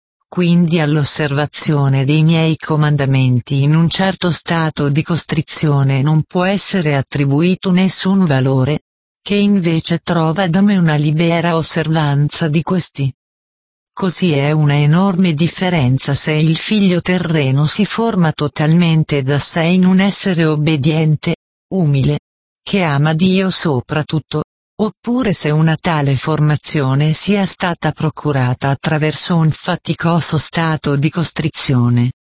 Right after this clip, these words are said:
perché quest'ultimo sarà anche poi compiacente davanti ai miei occhi solamente, quando il figlio terreno mi porta del tutto liberamente il cuore,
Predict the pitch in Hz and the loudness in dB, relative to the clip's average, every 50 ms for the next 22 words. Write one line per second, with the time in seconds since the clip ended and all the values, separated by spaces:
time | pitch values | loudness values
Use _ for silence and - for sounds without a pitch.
0 | _ _ _ _ 160 160 156 156 - - 185 175 - - 226 226 196 151 - - | _ _ _ _ -4 -4 -4 -4 -2 -2 -2 -2 -2 -2 -2 -2 0 -2 -4 -6
1 | - 180 185 190 - - 185 170 156 147 147 - - - 185 190 202 196 190 185 | -2 0 0 0 0 0 0 0 2 2 0 -2 -2 -2 -2 -2 0 0 2 2
2 | 185 180 - 196 185 - - 170 170 165 165 - - - 160 151 139 - 160 147 | 0 0 0 -4 -4 -2 -2 -2 0 -2 -2 -4 -4 -2 -2 -2 -2 -2 -4 -4
3 | - - - 143 120 120 131 127 - - 139 127 131 135 123 135 139 143 143 143 | -4 -4 -2 -2 -2 0 -2 -2 -2 -2 -4 -2 -2 -2 0 0 2 2 2 0
4 | - - 156 143 139 147 151 156 156 165 170 170 180 190 180 185 170 147 139 - | 0 0 0 0 2 2 2 2 4 4 4 4 2 2 2 2 0 0 -2 -6
5 | - - 185 180 - - - 165 143 135 131 131 131 131 131 131 127 120 - - | -6 -4 -2 -2 -2 -2 -2 0 0 2 2 2 2 2 2 2 0 0 -2 -2
6 | 143 143 - _ _ _ _ _ _ _ _ - 202 196 190 175 156 151 143 139 | -4 -4 -6 _ _ _ _ _ _ _ _ -6 -2 0 2 2 2 2 2 2
7 | 165 175 160 - - - 214 208 196 180 175 170 - 180 185 185 170 165 160 151 | 2 0 0 -2 -2 -2 0 2 2 2 0 0 0 -2 -2 0 0 0 0 0
8 | 135 135 139 143 143 151 156 151 147 - 170 165 170 143 - - 151 139 139 147 | 2 2 2 2 4 4 2 2 0 0 -2 -2 -2 -4 -4 -4 -4 -2 0 0
9 | 143 135 - - 214 196 - - 185 175 175 185 165 151 156 147 139 135 135 139 | 0 -2 -2 -2 -4 -4 -2 -2 -2 0 2 2 2 2 0 0 0 0 2 2
10 | 135 139 139 143 139 - - 143 139 135 135 - - 170 160 165 175 175 170 170 | 2 2 2 0 0 0 0 -2 0 -2 -2 -2 -2 0 0 2 0 2 0 0
11 | 165 | -2